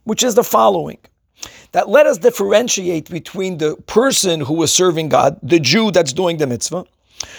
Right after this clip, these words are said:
versus the mitzvah itself, the Torah itself that is done and learned. The Jew,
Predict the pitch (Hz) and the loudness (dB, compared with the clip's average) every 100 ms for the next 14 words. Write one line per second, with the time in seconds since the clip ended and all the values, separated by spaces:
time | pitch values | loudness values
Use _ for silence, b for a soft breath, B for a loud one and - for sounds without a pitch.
0 | B B 127 285 277 - 262 151 160 180 | B B 0 2 4 2 0 -2 -2 -2
1 | 185 247 - - 240 - 196 - - 247 | 0 0 2 2 2 2 -2 -4 -2 0
2 | 269 202 202 - - _ b b b 165 | 2 2 0 -8 -20 _ b b b -4
3 | - - 277 220 240 247 - - 262 208 | -2 2 4 4 2 0 -2 2 4 4
4 | 208 - 185 180 160 123 220 220 190 233 | 0 -2 -2 -2 -4 -4 -2 -2 -4 -10
5 | _ - 202 190 185 170 - 233 277 262 | _ -4 0 0 -2 -8 -4 2 6 6
6 | 175 - - _ _ _ _ _ _ _ | 4 -4 -18 _ _ _ _ _ _ _
7 | _ - B B B B B 156 220 180 | _ -20 B B B B B 0 2 2
8 | 151 302 302 233 214 208 208 202 | 4 4 4 2 0 -2 -2 -4